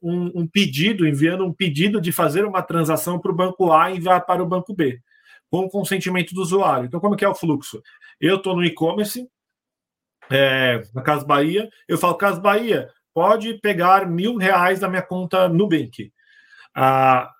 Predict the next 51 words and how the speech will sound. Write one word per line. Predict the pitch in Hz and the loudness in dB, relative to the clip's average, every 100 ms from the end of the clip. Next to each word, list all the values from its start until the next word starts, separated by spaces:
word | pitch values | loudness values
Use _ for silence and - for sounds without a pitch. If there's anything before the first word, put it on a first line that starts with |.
| _ | _
é, | 147 131 131 | -2 0 0
a | |
Casa | 139 170 180 | 2 2 2
Bahia | 165 160 165 151 | 0 2 2 0
deve | 151 | -2
tá | 160 | 0
usando | 156 156 143 127 147 | -2 -2 -4 -2 -2
algum | 143 147 | -4 -2
iniciador | 143 143 151 139 139 | -2 -2 0 0 -2
por | 139 151 | -2 -2
trás | 143 | -2
dos | 139 | -2
panos, | - 196 233 277 - - | -2 0 0 -4 -8 -6
esse, | 151 170 160 | -4 -2 -2
o | 156 156 | 0 2
usuário | 139 147 151 | 2 0 -4
tá | 143 | -6
dando | 151 | -6
consentimento | 151 160 160 - 143 156 202 202 | -4 -4 -4 -2 -2 -2 -4 -6
pra | 156 | -4
esse | 147 147 | -6 -6
iniciador | 139 131 156 147 151 190 214 _ _ | -6 -4 -4 0 0 0 -4 _ _
pegar | 165 156 160 185 | -4 0 2 0
essa | 185 | -2
informação | 175 - 165 190 - 170 180 | -6 -4 -2 0 0 -2 -2
e | 226 208 | -2 -2
enviar | 165 196 190 | 2 2 2
pro | 208 185 | -2 -4
banco | 196 208 | -4 -2
dele, | 180 151 | 0 2
Nubank. | 147 185 156 123 - _ - 170 | 2 2 0 -2 -14 _ -10 -2
"Nubank, | 170 226 202 185 | 0 -2 -6 -2
ó, | 175 156 | -2 2
o | |
Marcelo | 170 165 196 214 185 | 0 0 2 0 2
deu | 185 | 0
consentimento | 175 170 151 147 - 131 165 208 196 123 - - | 0 -6 -4 -4 -2 -2 -2 -2 -4 -6 -10 -12
pra | - 151 | -4 -4
você | 151 175 | -4 -6
pegar | 185 175 | -2 0
mil | 175 262 | 2 0
reais | 214 180 190 220 196 156 | 2 4 4 2 0 0
e | 170 | 0
enviar | 160 190 | 2 2
pra | 185 190 | 2 -2
conta | 185 190 180 | -2 -4 0
da | 175 170 | 0 2
Casa | 180 190 170 | 2 2 2
Bahia | 165 165 196 | 0 0 -2
no | 190 | -4
Bradesco." | 190 214 214 175 - 123 | -4 -2 2 0 -2 -12